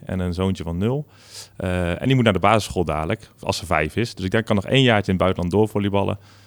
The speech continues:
Eh, en dan komen we met z'n allen terug naar Nederland en dan, eh, ga ik weer studeren. Eh, alleen nu door corona kon ik wa-, wat moeilijker een club vinden, eh, eh, waar ik terecht kon. Dus ik heb in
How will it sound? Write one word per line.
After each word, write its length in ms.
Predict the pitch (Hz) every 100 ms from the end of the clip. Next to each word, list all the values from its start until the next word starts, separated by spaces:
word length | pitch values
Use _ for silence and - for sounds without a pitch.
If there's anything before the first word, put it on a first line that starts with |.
| -
Eh, 340 | - 87 85 85
en 60 |
dan 100 | 101
komen 180 | 101 101
we 60 | 98
met 100 | 90
z'n 60 |
allen 180 | 107 101
terug 160 | - 90
naar 80 | 90
Nederland 600 | 98 95 92 90 - -
en 120 | - 90
dan, 280 | 85 85
eh, 340 | 85 82 80 82 82 - _ -
ga 140 | 107
ik 60 | 95
weer 100 | 87
studeren. 460 | - 87 101 82 - - - - _
Eh, 220 | - 104 104
alleen 240 | 117 123
nu 120 | 131
door 160 | 135 131
corona 400 | - 117 143 123
kon 200 | - 127
ik 80 | 117
wa-, 80 | - -
wat 140 | 104
moeilijker 520 | 113 151 147 123 101
een 100 | -
club 200 | 104 120
vinden, 540 | - 113 104 98 69 - -
eh, 460 | 95 90 87 87
eh, 420 | 87 - 85 82 78
waar 120 | 101
ik 80 | 92
terecht 260 | 87 104
kon. 260 | - 139 190 - - - -
Dus 140 | 104
ik 60 | 101
heb 160 | 117
in 260 | 107 101